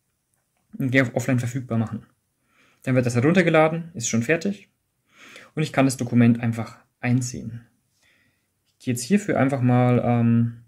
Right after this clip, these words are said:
auf die Prüfungsordnung drauf. Dann sieht man hier die Prüfungsordnung, das ist ein P D F.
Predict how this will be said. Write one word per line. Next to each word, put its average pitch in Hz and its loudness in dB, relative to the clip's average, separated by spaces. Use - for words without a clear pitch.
auf 185 0
die - -6
Prüfungsordnung 123 -2
drauf. 147 -2
Dann 120 -6
sieht 120 -4
man 127 4
hier 123 4
die 117 2
Prüfungsordnung, 151 0
das 120 2
ist 117 -4
ein 117 -2
P 117 -4
D 123 0
F. - -2